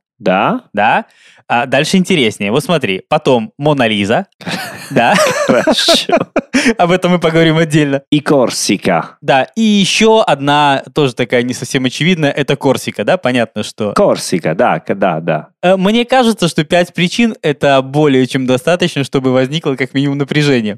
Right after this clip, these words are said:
Speaker 1: Есть, э, такой... э, да, это очень, э, старая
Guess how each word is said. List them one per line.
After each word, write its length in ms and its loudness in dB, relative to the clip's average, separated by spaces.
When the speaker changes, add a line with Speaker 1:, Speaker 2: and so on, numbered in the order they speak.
Speaker 1:
Есть, 400 0
э, 200 2
такой... 760 0
э, 680 0
да, 180 -2
это 380 -2
очень, 640 0
э, 320 -2
старая 960 0